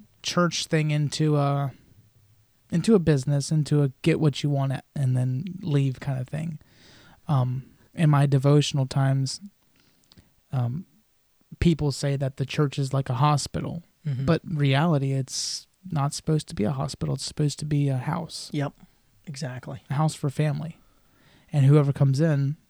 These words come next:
Speaker 1: is family. And yes, there's a healing process to that, but think about what a hospital is. When you go to a hospital, you don't wanna stay at the hospital.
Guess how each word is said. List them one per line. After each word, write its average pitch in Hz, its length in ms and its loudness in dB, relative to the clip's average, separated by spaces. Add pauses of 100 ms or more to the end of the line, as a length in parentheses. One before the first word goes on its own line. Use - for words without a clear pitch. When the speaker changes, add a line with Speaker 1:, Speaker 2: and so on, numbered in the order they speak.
(140)
Speaker 1:
is 143 160 -4
family. 180 480 -2 (640)
And 160 400 4 (840)
yes, 170 360 4
there's 147 200 2
a 143 60 0
healing 160 400 2
process 139 800 -2 (160)
to 233 260 2
that, 131 320 -2 (340)
but 165 300 2 (500)
think 196 160 6
about 165 220 4
what 151 140 4
a - 20 6
hospital 147 600 0
is. 160 360 0 (840)
When 160 120 6
you 185 100 6
go 208 140 6
to 156 140 6
a 131 40 2
hospital, 147 560 0
you 147 140 6
don't 220 120 4
wanna 160 180 0
stay - 240 -2
at 156 80 2
the 127 60 -2
hospital. 147 580 -6